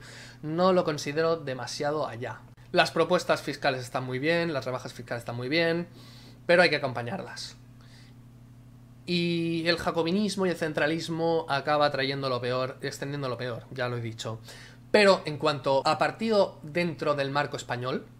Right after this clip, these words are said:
comparándolo con los demás, que lo único que hacen es aumentar el gasto y todas sus, y, y, y su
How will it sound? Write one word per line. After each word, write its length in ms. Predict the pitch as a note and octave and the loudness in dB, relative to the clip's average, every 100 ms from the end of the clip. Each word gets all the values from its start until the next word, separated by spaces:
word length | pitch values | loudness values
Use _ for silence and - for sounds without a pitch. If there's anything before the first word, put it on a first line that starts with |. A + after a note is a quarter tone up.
| - - | -10 -2
comparándolo 680 | D#3 D3+ F3+ G3 E3+ C#3+ C3 | 0 2 2 2 0 0 -2
con 100 | B2+ | -4
los 120 | A#2 | -6
demás, 420 | A#2+ C3+ - - | -4 -4 -6 -4
que 80 | D3 | -2
lo 60 | D3 | 0
único 160 | C#3+ | -2
que 60 | C#3 | -2
hacen 180 | C#3 C#3 | -4 -6
es 200 | B2+ - | -8 -6
aumentar 300 | C#3 C3 C#3 | -6 -2 -2
el 80 | C3 | 0
gasto 280 | C3 - - | -2 -6 -10
y 100 | C#3+ | -2
todas 260 | E3 D3+ | 0 0
sus, 220 | - D3 - - D3+ | -2 -10 -12 -14 -10
y, 60 | D3 | -10
y, 160 | D3+ C#3 - - - - - - - - - - | -10 -12 -14 -20 -20 -20 -20 -20 -20 -20 -14 -6
y 80 | D#3+ | -4
su 640 | - D#3 D3+ C#3+ C#3+ C#3 | 0 0 2 2 0 -4